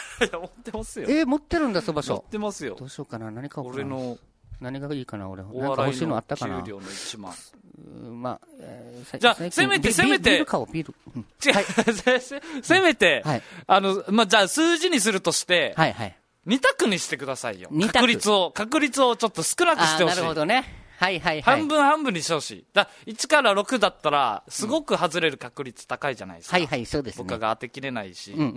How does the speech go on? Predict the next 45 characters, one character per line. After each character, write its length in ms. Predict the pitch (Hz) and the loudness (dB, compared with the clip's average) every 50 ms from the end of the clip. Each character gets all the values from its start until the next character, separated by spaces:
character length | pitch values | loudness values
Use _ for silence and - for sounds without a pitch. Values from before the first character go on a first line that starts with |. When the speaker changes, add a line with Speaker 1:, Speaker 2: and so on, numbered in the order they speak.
| 120 110 104 139 135 | -8 -8 -6 -6 -6
Speaker 2:
ん。 140 | 117 101 _ _ _ _ _ _ _ _ _ _ _ - 220 196 | -6 -8 _ _ _ _ _ _ _ _ _ _ _ -20 -20 -20
Speaker 1:
い 140 | - 135 135 | -20 -18 -16
や、 80 | 147 - | -14 -12
Speaker 2:
わ 240 | 143 135 170 214 226 | -4 0 0 2 2
か 120 | 202 185 | 0 -2
り 80 | - - | -2 -2
ま 100 | 139 139 | -2 -4
し 80 | - | -6
た。 140 | - - 117 | -6 -10 -10
Speaker 1:
二 20 | |
つ 20 | 113 | -10
に 40 | 113 | -12
し 80 | - - | -16 -18
て 80 | 98 | -20
ほ 60 | 87 | -20
し 0 | |
い。 40 | _ _ _ _ | _ _ _ _
Speaker 2:
は 100 | - 151 | -2 -2
い、 60 | 107 | -2
は 80 | 98 | -4
い。 80 | 90 - _ - - - - | -10 -14 _ -20 -20 -6 -2
じ 80 | 185 202 | -2 -2
ゃ 0 | |
あ、 40 | - | 0
数 200 | - 311 320 311 | 0 -2 -2 -2
字 140 | - 214 | -2 -6
一、 240 | - 208 - - 214 | -6 -6 -6 -4 -4
二。 280 | 190 185 190 190 185 - _ _ _ _ | -2 -2 -4 -4 -6 -10 _ _ _ _
Speaker 1:
一、 260 | - 185 - - 175 | -14 -12 -10 -8 -8
二？ 220 | 156 143 160 185 226 - | -6 -4 -6 -6 -4 -4
Speaker 2:
も 100 | 180 214 | -6 -6
し 100 | - - | -4 -2
く 80 | - | -2
は 140 | 135 127 - | -2 0 0
エ 160 | - 175 170 170 | 0 0 0 0
ー 60 | 151 | 0
ビ 240 | 143 151 147 151 - _ _ _ _ _ _ _ _ _ _ _ _ _ 208 | -2 -4 -4 -6 -8 _ _ _ _ _ _ _ _ _ _ _ _ _ -6
ー。 80 | 220 190 | -2 0
エ 40 | 190 | 0
ー 40 | 180 | 0
ビ 80 | 190 | 0
ー 40 | 190 | -2
が 60 | 214 | -2
い 40 | 190 | -4
い？ 80 | - | -4